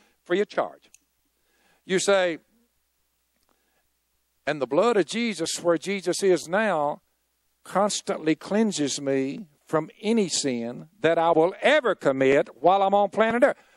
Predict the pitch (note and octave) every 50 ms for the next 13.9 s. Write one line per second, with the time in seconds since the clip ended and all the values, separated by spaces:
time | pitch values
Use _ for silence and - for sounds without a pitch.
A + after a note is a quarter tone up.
0 | _ _ - G#3 D4+ D#4 - D4+ D4+ B3+ - C4+ C#4+ C4 B3 G#3+ F#3 F#3+ - A#3
1 | B3+ B3 - - - B3 A#3+ - - C#4 C4+ A#3 - F#3+ E3+ D#3 F#3 F#3+ - -
2 | - - F#3 E3 G#3 - - - - G3+ A3 B3+ B3+ B3+ C#4+ - _ _ _ _
3 | _ _ - C4 B3 E3+ G#2+ _ _ _ - E3 - - - D4 - - B3+ B3
4 | A#3+ A3+ A3 G3+ F#3 C3+ F#2 E2 - - _ _ _ _ _ _ - - D#3+ -
5 | - D4+ D4+ - - B3+ B3+ A3 G3 D#3 E3+ A#3 A3 D3+ - _ _ _ _ _
6 | - F3 F3+ - G#3+ G#3 F#3 E3 C3 - _ _ _ _ _ _ _ _ _ _
7 | _ _ _ _ - F3 A3+ B3+ B3 G3 F#3 E3 - - - - B3 C#4 C#4+ C#4
8 | B3+ A#3+ A#3+ G#3 G3+ F#3 - C4 C#4+ B3 - - C#4 C4+ C4+ C4 - _ _ _
9 | C3+ D#3 F#3+ B3+ D4 E4 E4+ E4+ E4 E4 E4+ F4 G4 F#4+ _ _ _ _ _ _
10 | _ _ _ _ _ _ _ _ - - A3 B3 B3+ C4+ C#4+ D4+ D#4 D#4 E4 E4+
11 | F4 E4+ - - C4+ B3 G3+ D#3 - _ _ - F#3 G#3+ F#3 - A#3 A3 G#3 F#3
12 | A#3 C4+ - - - A3+ G3+ G3+ C4 A#3+ - G#3+ - F#3 F#3 - - A#3 A#3 A3
13 | G3 G3+ A#3 A#3+ A#3 G#3+ G3+ F3+ E3+ G3+ B3 A3+ F3+ B2 G2+ F2+ -